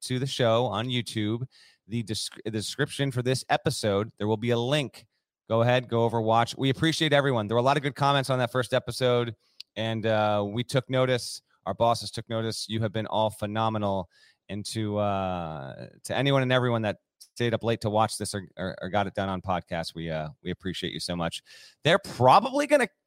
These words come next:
kick me out of this room at some point, or they're just gonna lock that door behind. Literally, someone just opened the door. You're good. You're good. Literally, someone just opened the door, going to check in, like, "What is happening?"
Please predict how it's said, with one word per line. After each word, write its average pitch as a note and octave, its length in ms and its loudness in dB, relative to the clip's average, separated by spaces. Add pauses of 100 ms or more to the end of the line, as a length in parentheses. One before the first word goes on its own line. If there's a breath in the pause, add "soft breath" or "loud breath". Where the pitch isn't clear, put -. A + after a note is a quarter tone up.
(140)
kick - 320 -2
me G3+ 140 4
out F#3 160 8
of G3+ 100 0
this F3+ 220 2
room F3+ 180 4
at D3+ 120 0
some E3 200 2
point, F#3 220 4
or E3+ 60 6
they're D3+ 120 4
just C#3+ 120 -2
gonna C3 160 4
lock B2+ 260 4
that C3+ 160 2
door C3+ 160 6
behind. B2 220 4 (180)
Literally, C4+ 440 6
someone A#3 360 4
just F#3+ 160 2
opened F#3 260 4
the E3+ 60 0
door. D3 160 6
You're G3 160 4
good. G#3+ 380 4 (160)
You're F3+ 160 2
good. E3 160 2 (160 soft breath)
Literally, C#4+ 560 6
someone B3 340 2
just A3 160 -2
opened A#3 240 2
the A3 60 0
door, F#3+ 420 6 (280 loud breath)
going F3+ 200 4
to F3+ 60 0
check F#3 320 0
in, D#3+ 80 -2
like, D3 200 2
"What B2 360 0
is C3 160 -8
happening?" B2 500 -4